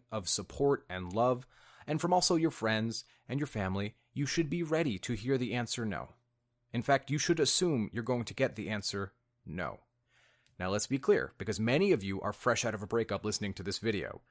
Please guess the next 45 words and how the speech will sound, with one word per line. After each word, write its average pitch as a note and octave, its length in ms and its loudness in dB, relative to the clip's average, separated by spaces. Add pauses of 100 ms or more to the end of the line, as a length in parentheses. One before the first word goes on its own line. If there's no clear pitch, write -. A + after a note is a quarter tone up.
(260)
and G#2 140 0
this A#2 140 0
video A#2+ 240 4
might G#2+ 180 0
panic F#3 340 2
you F#2 120 -4
a - 20 -6
little E2+ 180 -6
bit G2 160 -4
when G2+ 120 -2
I G#2+ 80 0
say E3 200 2
things G2+ 300 -4
like, F#2+ 240 -4
"You F#2+ 160 -6
should A2 220 -2
prepare G2+ 340 -2
to - 120 -8
say G2 180 0
no." G2 320 -2 (540)
But A#2 140 4
for B2 120 -2
those C3 220 6
of B2+ 80 -2
you C3 80 2
who B2 80 4
have G2+ 100 0
listened C3 280 2
to G#2+ 80 -2
enough C#3+ 220 2
of A2 100 -2
my F#2 140 0
videos, F#2 480 -4
you B2 140 2
know C#3+ 200 4
that A2+ 140 -2
I G#2+ 80 -2
do A2 160 -2
not A#2 240 -2
subscribe A#2+ 540 0
to A2+ 80 -6
the G#2 160 -2
idea G#2 360 0
of G2 240 -6
hope, - 300 -2